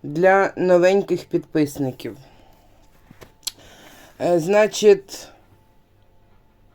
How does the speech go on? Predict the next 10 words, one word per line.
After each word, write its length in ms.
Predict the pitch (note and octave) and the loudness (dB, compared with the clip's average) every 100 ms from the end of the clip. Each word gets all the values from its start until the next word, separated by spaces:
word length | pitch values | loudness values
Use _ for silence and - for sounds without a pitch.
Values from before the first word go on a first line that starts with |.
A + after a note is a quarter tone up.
| _ _ _ | _ _ _
що 240 | - - C#4 | -6 -2 0
взагалі 500 | A#3 G3+ G3 G3 G#3+ | 4 4 4 2 2
відбувається 1000 | F#3+ D3+ E3+ E3+ F3+ F3+ F3 - E3 D3 - F#2 | 0 2 2 4 4 2 -4 0 2 2 -4 -10
з 160 | C#3 | -4
раціоном, 960 | D3+ D#3 - E3+ D#3+ F#3 F#3 F3+ E3+ D#3 | 0 -2 0 2 4 2 2 2 2 0
з 80 | D3 | 0
маціоном, 960 | D#3 D3+ D#3+ D#3 F3+ F#3 F3 E3 D#3+ | -2 -2 -2 2 2 2 2 0 0
зі 160 | D3 C#3+ | -2 -4
станом 680 | C#3+ - E3+ E3 D3+ D3 C#3 | -4 0 0 2 0 0 -2
кози 580 | - C3+ B2+ F#3 G#3 | -2 -2 0 -2 -2